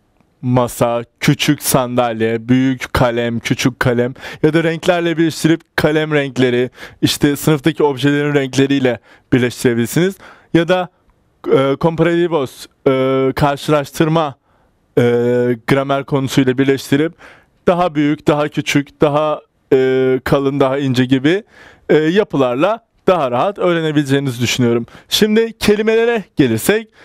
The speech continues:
ne diyoruz en başta? "¿Cuáles son los objetos de la clase en español?" İspanyolcadaki sınıf eşyaları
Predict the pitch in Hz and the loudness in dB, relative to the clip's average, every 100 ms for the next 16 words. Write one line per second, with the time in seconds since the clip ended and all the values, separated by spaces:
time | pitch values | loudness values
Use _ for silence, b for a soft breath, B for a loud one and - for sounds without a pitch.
0 | b - 214 160 123 113 120 117 120 180 | b 0 0 2 0 0 0 0 0 -2
1 | 180 196 202 202 190 - 190 185 180 165 | 0 0 0 0 -2 -2 -2 0 0 0
2 | - 156 - 143 147 165 - 160 147 127 | 0 -2 0 -2 0 -4 0 0 0 0
3 | 120 113 - 170 - 120 110 - 110 107 | 0 0 0 0 0 -2 -4 -2 -2 0
4 | 107 104 B B B B B - 151 - | -2 -4 B B B B B -2 -2 -2
5 | 175 175 180 139 120 120 190 220 b b | -2 -2 -2 0 0 0 0 0 b b
6 | b - - 180 170 - - _ _ _ | b -8 -2 0 0 -4 -14 _ _ _
7 | _ 143 139 - 117 110 117 190 | _ -2 0 0 0 0 0 0